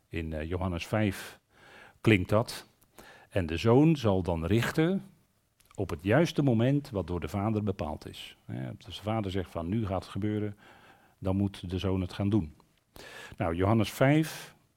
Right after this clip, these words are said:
even met elkaar lezen. Johannes vijf, vers, eh,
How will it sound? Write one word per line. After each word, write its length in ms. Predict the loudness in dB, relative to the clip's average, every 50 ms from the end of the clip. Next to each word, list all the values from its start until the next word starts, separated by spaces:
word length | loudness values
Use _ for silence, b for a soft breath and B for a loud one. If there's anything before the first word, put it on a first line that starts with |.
| _ -6
even 240 | -4 -4 -4 -2 -4
met 140 | -6 -6 -6
elkaar 300 | -8 -6 -6 -6 -4 -2
lezen. 500 | 0 2 2 2 0 -2 -4 -6 -6 -6
Johannes 340 | -8 -6 -6 -6 -6 -8 -8
vijf, 480 | -6 -4 -4 -4 -4 -6 -10 -16 -20 -20 _ _ B B B B B B B B B B B B B B B B B B B B B _
vers, 500 | _ -4 0 0 0 0 -2 -8 -8 -6
eh, 100 | -4 -4